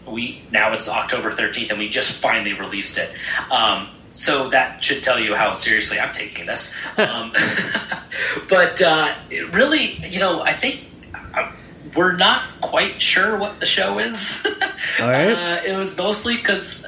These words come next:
Speaker 1: you know, we were bored. Um, but also, excuse me, um, but also because, you know, I, I think it's therapeutic for us in a way.
Speaker 2: Yeah, of
Speaker 1: That
Speaker 2: course.
Speaker 1: we get a hour or two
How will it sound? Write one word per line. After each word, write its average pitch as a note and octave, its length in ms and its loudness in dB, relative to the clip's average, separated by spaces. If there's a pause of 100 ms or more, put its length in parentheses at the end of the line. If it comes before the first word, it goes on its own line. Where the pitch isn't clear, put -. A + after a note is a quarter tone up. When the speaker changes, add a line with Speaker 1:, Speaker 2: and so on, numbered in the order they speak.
(120)
Speaker 1:
you F3 60 0
know, D3+ 160 2
we D#3 140 4
were F3 80 4
bored. B2+ 420 0 (180)
Um, A#2+ 560 4 (1080)
but D#3 180 6
also, D#3 460 4 (120)
excuse - 280 0
me, - 240 -4
um, B2 560 2
but C#3+ 180 0
also C#3 580 0 (140)
because, C3 1000 2 (960)
you C#3 100 -4
know, C3+ 160 0
I, D3 280 0
I - 120 0
think - 440 -6 (680)
it's - 240 -2
therapeutic C3+ 640 0
for - 160 0
us - 180 2
in - 80 -8
a - 80 -10
way. - 200 -8 (200)
Speaker 2:
Yeah, D3 360 2
of A#2+ 120 -2
Speaker 1:
That - 60 -6
Speaker 2:
course. - 340 2
Speaker 1:
we D3 220 -6
get D3 420 -4 (140)
a B2+ 460 -2
hour C3+ 400 0
or A2 100 -2
two G#2 460 -2